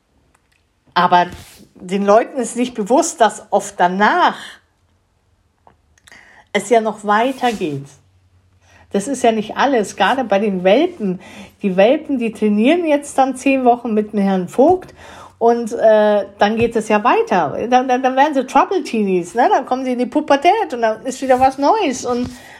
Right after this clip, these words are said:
dann gehen die weiter natürlich bei dem in seine Hundeschule. Es ist logisch. Es ist ja nicht fertig. Und auch,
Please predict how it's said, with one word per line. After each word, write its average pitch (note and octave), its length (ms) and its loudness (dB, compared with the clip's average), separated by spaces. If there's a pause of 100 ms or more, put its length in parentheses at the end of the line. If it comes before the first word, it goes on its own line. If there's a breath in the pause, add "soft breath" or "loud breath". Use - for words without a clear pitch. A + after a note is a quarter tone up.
dann A#3+ 140 0
gehen C#4 200 -4
die B3 140 -4
weiter F4+ 320 0
natürlich A3+ 480 -4
bei G3+ 100 -2
dem G#3+ 300 -6
in G3 180 -4
seine F3+ 300 -2
Hundeschule. D#3 720 -8 (1120 soft breath)
Es G#3 160 -4
ist C4 160 -2
logisch. E4+ 680 2 (1600 soft breath)
Es G#3+ 140 -4
ist C#4+ 160 -2
ja C#4 80 4
nicht C#4 200 0
fertig. D#4 560 0
Und B3 240 -4
auch, D#4 360 4